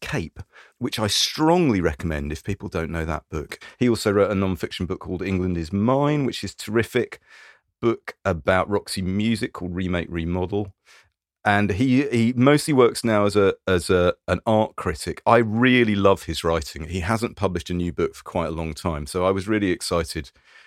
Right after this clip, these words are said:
when Souvenir came out. And what I like about it is, I'm gonna read you from the beginning of the book. It starts off as one kind of book, and then as it goes on,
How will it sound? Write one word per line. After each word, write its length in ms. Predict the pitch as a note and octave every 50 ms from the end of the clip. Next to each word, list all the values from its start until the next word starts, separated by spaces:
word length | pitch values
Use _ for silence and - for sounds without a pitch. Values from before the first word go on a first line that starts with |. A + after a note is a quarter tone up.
| _ _ _
when 160 | - E2+ E2 E2+
Souvenir 540 | - - G2 F2+ E2 D#2 E2+ E2+ E2 D#2+
came 300 | D2+ - - D#2+ D#2 D#2
out. 360 | D#2 D2+ D2 D2 D2 - - - _ _ - - - - _ -
And 340 | A2+ A2+ A2+ A#2+ A#2+ - - - _ _ _ _ _ _ _ _ _ _ _ _ _ _ _ _ _ _ _ _ _ _ _ _ _ -
what 240 | A#2 D3 D3 -
I 80 | F3 D#3+
like 300 | D3 C#3+ C3+ C3+ - -
about 420 | F2 D#2+ D#2+ D2+ C#2 C#2 - -
it 280 | D2 D#2 D2+ - - - - _ _ _ _ _ _ _ _ _ _ _ _ _ _ - - -
is, 440 | G2 F#2 F#2 F#2 F#2+ - - - - - _ _ _
I'm 80 | G#2+ A2+
gonna 140 | D3 E3 D#3
read 280 | C3 C#3+ C3+ B2+ -
you 100 | B2 A#2+
from 180 | - - A2+ A2+
the 60 | A2
beginning 300 | F#2 G2 A2 A2+ A2 G#2
of 100 | F#2+ -
the 80 | - -
book. 340 | - C#2+ D2 - - - - - - - _
It 140 | - C3+ -
starts 540 | - - - F3 E3 F3 F#3 D#3 C3+ - -
off 280 | C3+ A#2+ A2+ - - -
as 160 | - A2+ G2+
one 360 | G#2+ G#2 A#2+ C3 C3+ C3+ C3 A#2+
kind 360 | - - F#2 F2 E2+ D#2+ D2
of 160 | D2+ C#2 -
book, 280 | - C2 C2 C#2 - - -
and 140 | A#2+ B2 C3
then 140 | C#3 D3
as 220 | - - D#3+ E3+ -
it 120 | - -
goes 300 | - C#3 C3+ C3+ A#2+ A2
on, 420 | A#2+ A2+ A2 F#2+ D#2+ D#2+ E2 G2